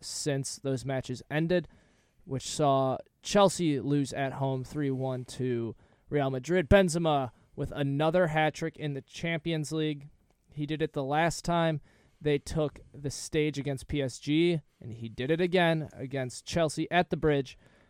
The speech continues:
And then Villarreal, in what was probably the biggest shocker we've seen. You know, you might think back to that Salzburg one one draw to Bayern Munich, but Bayern Munich suffering defeat,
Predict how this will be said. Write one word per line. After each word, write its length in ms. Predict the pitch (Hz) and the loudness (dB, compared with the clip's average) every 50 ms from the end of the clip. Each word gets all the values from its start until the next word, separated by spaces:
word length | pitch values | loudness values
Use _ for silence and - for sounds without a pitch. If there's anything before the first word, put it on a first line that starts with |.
| _ _ - | _ _ -8
And 120 | 143 139 | -6 -4
then 140 | 139 135 131 | -4 -4 -4
Villarreal, 840 | 113 123 151 170 180 180 180 180 170 160 147 143 143 139 139 135 131 131 - _ _ _ _ _ _ _ - | 0 0 2 4 4 4 4 6 6 6 6 4 4 2 0 0 -2 -8 -12 _ _ _ _ _ _ _ -8
in 340 | 131 123 123 107 67 - - _ | -6 -6 -6 -8 -10 -14 -18 _
what 260 | - 131 135 139 - - | -10 -6 -4 -4 -2 -2
was 320 | 139 131 123 120 - - - | -2 -2 -4 -6 -10 -12 -6
probably 260 | - 147 156 156 165 | 0 0 2 2 2
the 120 | 147 131 120 | 0 -2 -4
biggest 400 | 104 - 135 147 165 190 175 - | -4 -2 0 2 2 2 0 2
shocker 560 | - 190 190 185 180 - 202 202 202 185 - _ _ _ _ _ _ _ _ _ - | 2 4 4 4 4 2 2 2 2 0 -2 _ _ _ _ _ _ _ _ _ -4
we've 220 | - 170 190 180 - | -2 0 0 0 -2
seen. 560 | - - 196 196 190 190 196 190 190 196 - - _ _ _ _ _ - | -2 2 4 6 6 6 6 4 2 0 -4 -10 _ _ _ _ _ -8
You 140 | - 160 147 | -4 -2 -2
know, 220 | 139 135 - - - _ _ _ _ _ _ _ | -2 -2 -4 -8 -12 _ _ _ _ _ _ _
you 120 | - 151 151 | -10 -4 -2
might 240 | 143 143 139 - - | -2 -2 -2 -2 -4
think 160 | 151 147 - | -6 -2 -2
back 140 | 156 147 135 | -2 -2 -2
to 60 | - | -4
that 160 | 139 131 120 | -6 -6 -6
Salzburg 640 | - - - 151 147 160 160 - - 165 156 143 127 | -6 -2 2 4 4 4 4 4 2 2 2 2 2
one 260 | 131 147 143 139 135 | 0 0 0 2 2
one 220 | 139 143 151 156 | 2 2 2 2
draw 300 | 151 135 160 156 147 143 | 2 2 4 4 4 2
to 120 | 139 - 143 | 2 -2 -2
Bayern 340 | 131 147 143 143 139 139 139 | -2 0 0 0 0 0 0
Munich, 300 | 139 135 135 135 127 - - | 0 -2 -2 -4 -6 -6 -8
but 160 | 120 - - - - _ _ _ _ _ _ _ _ _ _ _ - - - _ _ _ _ _ _ - | -8 -8 -10 -14 -20 _ _ _ _ _ _ _ _ _ _ _ -20 -20 -20 _ _ _ _ _ _ 0
Bayern 220 | 151 147 147 147 | 2 4 4 4
Munich 280 | 147 147 143 135 131 - | 2 2 0 -2 -4 -6
suffering 540 | - - - - 185 180 156 - 190 180 165 | -8 -10 -2 2 2 2 4 2 0 0 0
defeat, 480 | 165 - - - 156 147 147 147 - | 0 -4 -2 -2 0 2 2 0 -2